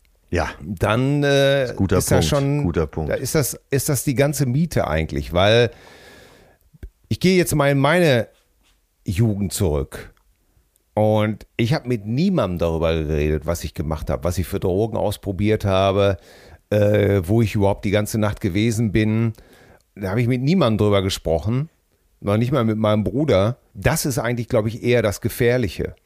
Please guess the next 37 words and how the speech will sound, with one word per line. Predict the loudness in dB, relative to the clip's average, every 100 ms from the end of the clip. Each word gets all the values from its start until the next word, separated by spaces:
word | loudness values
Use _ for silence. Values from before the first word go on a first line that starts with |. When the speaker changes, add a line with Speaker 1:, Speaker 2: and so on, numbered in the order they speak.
| _ -4
Speaker 1:
Ja, | -4 -4 -8 -8
ja. | -4 -4 -8 _ _ -20 -20 -12 -6
Ich | 0
glaub | 2 2
Speaker 2:
Ne? | 0
Speaker 1:
auch, | -2 -2
wenn | 0
man | 0 0
über | 0 0
alles | -4
sprechen | -4 -2 -2
kann, | -2 -2
dann | -2 -4
ist | -6 -8
das | -6
schon | -4
mal |
das | -4 -4
wichtigste, | -8 -10 -6 -4 -4 -4 -12 -20 -20 _ _ _ _ _ _ -10
äh, | -6 -4 -2
der | -2
wichtigste | -2 -4 -4 -6
Punkt | -4 -4 -2
erledigt. | -2 0 0 -2 -6 -16 -20 _ _ _ _ -2
Speaker 2:
Ja, | 0 2
dann | 0 -2
kannst | 0 -2 -2 0
du |
nämlich | 2 2 2
deiner | 2 0 0
Tochter | -2 -4 -2 -2 0
sagen, | 0 0 0 -2 -4
"Pass | -4 -2
mal | -2
auf, | 0 -2 -4 -6
da | -4 -2
draußen, | 0 0 0 -2 -2 -4